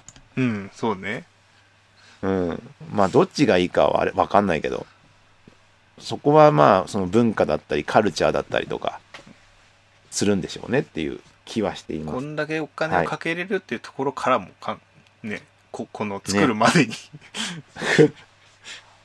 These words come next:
Speaker 2: はい。そんな感じでございますが、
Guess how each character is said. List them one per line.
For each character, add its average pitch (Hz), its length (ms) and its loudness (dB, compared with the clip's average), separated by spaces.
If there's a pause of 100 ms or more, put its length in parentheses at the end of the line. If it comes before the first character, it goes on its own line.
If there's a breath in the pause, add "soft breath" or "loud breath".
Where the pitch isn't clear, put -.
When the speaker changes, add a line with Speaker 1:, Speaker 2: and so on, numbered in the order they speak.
(720)
Speaker 2:
は 87 220 2
い。 73 120 -10 (120)
そ 95 160 -8
ん 90 100 -6
な 82 280 -6 (120)
感 82 240 -8
じ 78 140 -8
で 80 220 -4
ご 85 100 -8
ざ 82 140 -6
い - 20 -6
ま 80 140 -6
す - 100 -12
が、 76 140 -4